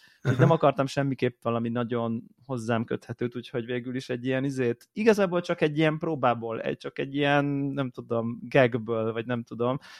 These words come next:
Speaker 1: egy, ö, van az, az egy, egy emojit raktam csak rá, azt a kis, ö, Space Invaders, ö, pixel
Speaker 2: Mhm.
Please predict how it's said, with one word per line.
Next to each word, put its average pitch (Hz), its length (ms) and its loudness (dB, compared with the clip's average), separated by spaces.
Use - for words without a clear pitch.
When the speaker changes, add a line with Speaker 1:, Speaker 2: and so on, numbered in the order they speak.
Speaker 1:
egy, 123 500 2
ö, 127 480 4
van 165 200 0
az, 131 140 0
az 123 100 -4
egy, 135 200 2
egy 143 120 4
emojit 135 440 2
raktam 127 400 -4
csak - 220 -10
rá, 123 320 4
azt - 320 -4
a 127 80 2
kis, - 400 -4
ö, 127 120 2
Space 139 400 2
Invaders, 113 680 0
ö, 117 260 2
pixel 123 400 0
Speaker 2:
Mhm. 170 100 8